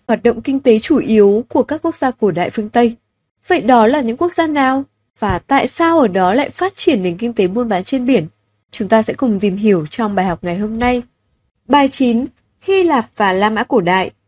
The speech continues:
Trong bài học này, cô hy vọng các em sẽ giới thiệu và nhận xét được tác động của điều kiện tự nhiên đối với sự hình thành và phát triển của nền văn minh Hy Lạp và La Mã. Tiếp theo đó,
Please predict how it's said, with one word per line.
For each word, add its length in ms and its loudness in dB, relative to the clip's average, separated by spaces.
Trong 160 2
bài 100 4
học 160 0
này, 320 2
cô 100 -2
hy 180 2
vọng 220 0
các 100 -4
em 280 0
sẽ 220 0
giới 280 4
thiệu 340 0
và 180 0
nhận 220 0
xét 240 -2
được 240 4
tác 280 0
động 220 0
của 100 -4
điều 140 2
kiện 240 0
tự 100 -4
nhiên 480 -2
đối 240 6
với 140 -2
sự 160 0
hình 320 2
thành 340 0
và 220 0
phát 300 -2
triển 320 2
của 140 -6
nền 240 0
văn 280 -4
minh 260 -2
Hy 160 0
Lạp 300 2
và 240 -2
La 200 0
Mã. 360 0
Tiếp 160 4
theo 100 2
đó, 500 2